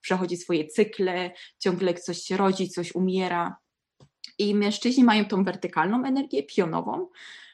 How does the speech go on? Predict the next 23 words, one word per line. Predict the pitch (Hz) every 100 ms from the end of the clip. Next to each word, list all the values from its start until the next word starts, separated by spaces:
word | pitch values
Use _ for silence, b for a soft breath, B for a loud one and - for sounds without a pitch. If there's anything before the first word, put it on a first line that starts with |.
| B
a | -
kobiety | 220 214 233 269
tą | 226 220 - _
poziomą. | - 208 196 175 175 - 196 _ b b
Jak | - -
przychodzi | - 285 349
mężczyzna, | 269 240 - 240 233 202 185
wiesz, | 190 180
i | 202
jest | 190 190
taki | 196 - 196
mocno | 196 - 175
w | 165
tym | 180
swoim | - 165 165
ogniu, | - 185 - - -
w | -
tym | 170
powietrzu, | 180 175 175 - -
on | 254
potrzebuje | 269 262 240 254
tej | 240 202
wody. | 180 185 107